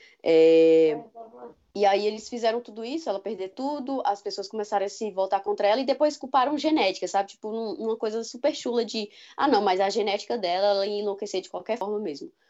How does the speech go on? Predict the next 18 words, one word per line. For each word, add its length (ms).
Cara, 280
não, 360
escreve 360
a 60
parada 340
direito, 420
pelo 160
amor 220
de 100
Deus, 220
véi. 160
O 80
nosso 240
problema 360
não 160
é 200
a 80
personagem 720